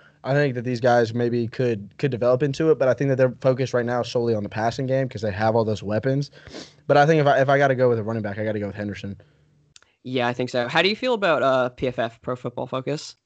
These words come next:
Speaker 2: Like, their
Speaker 1: I mean,
Speaker 2: grades
Speaker 1: I
Speaker 2: and
Speaker 1: li-,
Speaker 2: stuff?
Speaker 1: I listen, I look at 'em sometimes. It's not
Speaker 2: Mm-hmm.
Speaker 1: necessarily, I'm not, like, religious on it, but I'll check 'em out every now and again.
Speaker 2: <laughs> Yeah, I try not to be. Sometimes I get called that, though. Um, but I really try not to be. But it's just crazy. Like, I, I don't see a huge difference on film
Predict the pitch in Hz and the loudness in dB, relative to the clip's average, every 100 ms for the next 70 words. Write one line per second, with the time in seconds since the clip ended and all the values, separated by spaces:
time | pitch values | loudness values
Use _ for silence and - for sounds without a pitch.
0 | _ _ _ _ _ 127 123 131 190 220 | _ _ _ _ _ 0 4 4 6 4
1 | 214 - 117 _ _ _ _ - 226 208 | 4 0 -4 _ _ _ _ 4 4 4
2 | 185 208 180 143 117 - 143 135 131 123 | 0 -2 0 0 -2 -6 -4 -2 -4 -2
3 | 143 135 123 120 123 123 131 117 120 113 | -2 0 -2 0 0 0 0 -2 -4 -4
4 | 117 113 113 107 104 110 107 - 135 131 | -4 -4 -6 -6 -8 -8 -6 -2 0 0
5 | 110 107 113 104 110 117 104 107 - - | 0 0 -2 -2 -2 -2 -4 -6 -10 -4
6 | 131 120 - 151 - 135 120 - 123 123 | 0 0 0 -2 -2 -2 -2 -4 -8 -6
7 | 147 165 170 170 139 - 110 104 101 113 | -4 -4 -4 -4 -6 -4 -4 -4 -6 -4
8 | 101 113 127 - 107 101 107 110 123 123 | -2 -2 -4 -8 -2 -2 -2 -4 0 2
9 | 143 151 131 127 113 107 117 120 135 139 | 4 2 2 0 -2 -4 -6 -2 -2 -2
10 | 160 - 156 156 135 - 180 208 - 214 | -4 0 0 0 -2 -2 -4 -4 -6 -8
11 | 330 - 277 311 - 202 180 143 147 180 | -8 -12 -14 -14 -6 -6 -4 -4 -2 -4
12 | 190 - 139 143 - 143 151 | -6 -6 -4 -4 -2 -2 0